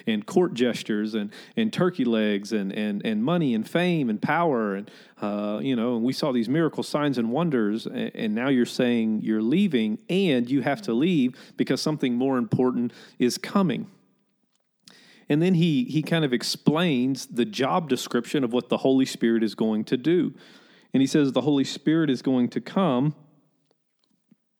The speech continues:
and he'll convict the world of sin, he will convict the world of righteousness, and he will convict the world of judgment."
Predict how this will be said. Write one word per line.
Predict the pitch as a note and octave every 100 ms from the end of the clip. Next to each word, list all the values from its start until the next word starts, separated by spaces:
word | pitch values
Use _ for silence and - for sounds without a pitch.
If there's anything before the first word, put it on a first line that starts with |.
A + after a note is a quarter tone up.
| _ _ _ _ _ _ _ _ _ _ _ - _ -
and | B2+
he'll | D3+
convict | - C#3+ A#2 E3 -
the | C#3+
world | D3 D3
of | A#2
sin, | - - E3 E3+ E3+ D#3+
he | C3
will | B2
convict | A#2+ B2 C#3 C3+
the | B2+
world | C3 A2+
of | G#2
righteousness, | A#2 D3 - C#3+ D3 C#3
and | - A#2+
he |
will | B2
convict | A#2+ A#2+ A2+ C#3+ -
the |
world | A#2 A#2 B2 B2 B2 - - - _ -
of | B2 A2
judgment." | B2 D#3+ - A2 - -